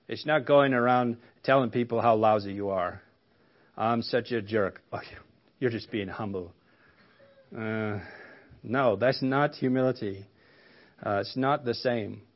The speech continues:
It's to recognize the reality of what we truly are.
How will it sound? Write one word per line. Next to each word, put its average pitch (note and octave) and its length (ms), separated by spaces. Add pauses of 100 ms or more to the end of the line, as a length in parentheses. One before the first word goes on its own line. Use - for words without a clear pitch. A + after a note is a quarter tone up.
(240)
It's - 160
to C#3+ 100
recognize D3+ 720
the B2 80
reality B2 640
of G#2 100
what A#2 240
we A#2+ 140
truly A#2+ 480
are. G2+ 340